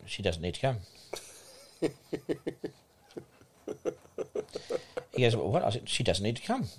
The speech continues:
But it's, I, I'm the guy with all the issues." And he goes, "He'd heard this before." He goes, "Well, I'll give you a few sessions and we'll get her in." I said, "How's that gonna go?" "Well, I'll, I'll tell you how it goes," he said. "And she'll, she'll be,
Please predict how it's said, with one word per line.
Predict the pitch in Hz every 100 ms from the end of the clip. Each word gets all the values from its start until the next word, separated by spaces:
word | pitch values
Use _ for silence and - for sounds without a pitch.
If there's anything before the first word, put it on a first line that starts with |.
| -
But | 90
it's, | 55 -
I, | - 101 113 156 135
I'm | 147 202
the | 156
guy | 120 107
with | 110
all | 123
the | 185
issues." | 190 98 - - - - - - - - - - - - -
And | 120
he |
goes, | 101 92 - - - - - 87 - - - - - - -
"He'd | 131 110
heard | 107
this | 117
before." | - 90 147 85 - - - - -
He | 107
goes, | 101
"Well, | 101
I'll | 87
give | 131 160
you |
a | 139
few | 127
sessions | 92 85 98
and | 98
we'll | 107
get | 107
her | 135
in." | 120 - - - -
I | 107
said, | 107
"How's | 123 117
that | 135
gonna | 135 107
go?" | 76 -
"Well, | 139
I'll, | 151 165
I'll | 180
tell | 185 190
you |
how | 104
it | 90
goes," | 92
he | 87
said. | 143 180 - - - - -
"And | 92
she'll, | 92 - - - - -
she'll | - - 120
be, | 95